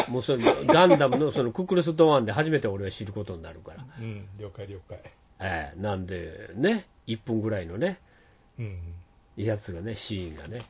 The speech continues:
Speaker 2: なるほどね。
Speaker 1: うん、でも別にそんなに新しいモビルスーツも出てこないし。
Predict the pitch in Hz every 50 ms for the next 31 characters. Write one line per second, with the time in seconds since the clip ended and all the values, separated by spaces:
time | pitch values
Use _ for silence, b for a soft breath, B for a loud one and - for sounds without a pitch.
0 | _ _ _ _ _ _ - 95 85 73 - 90 98 120 147 147 139 _ _ _
1 | _ _ _ _ _ 85 85 82 78 78 80 92 127 135 120 104 90 95 101 -
2 | - 101 101 92 - 117 107 107 107 101 104 104 107 - 123 120 117 104 107 98
3 | 98 101 101 107 101 104 98 110 101 92 92 85 80 78 90 87 98 90 - 98
4 | 90 85 85 76 - - - - 78 -